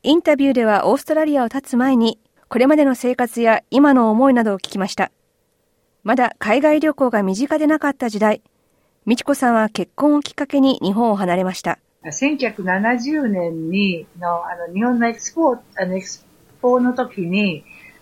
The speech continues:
Speaker 2: あの、ニュージーランドのオークランドにいまして、あの、そこに五年ほどおりまして、それから、あ、千九百七十六年にシドニーに来ました。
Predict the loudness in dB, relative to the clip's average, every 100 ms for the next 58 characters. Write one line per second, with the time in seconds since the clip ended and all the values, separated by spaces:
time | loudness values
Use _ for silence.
0 | -16 -12 -8 -4 -4 -4 -2 0 0 -2
1 | -2 -4 -2 -2 0 -2 -4 -8 -10 _
2 | _ -6 -6 -6 -8 -4 -4 -4 -10 _
3 | _ _ _ -8 -8 -8 -10 -6 -2 2
4 | 2 0 -2 -14 _ _ _ _ _ -6
5 | -2 0 0 0 0 -2 -4 -4 0 0
6 | 0 -4 -4 -2 0 2 0 -2 -4 -2
7 | 0 2 0 -4 _ _ _ _ -8 -4
8 | -2 -2 -4 -8 -8 -10 -8 -6 -2 -2
9 | -4 -4 -2 -2 -2 -2 0 2 0 -2
10 | -4 -2 -2 -2 -6 _ _ _ _ -12
11 | -4 0 0 0 -2 -4 -8 -6 -4 -4
12 | -8 -16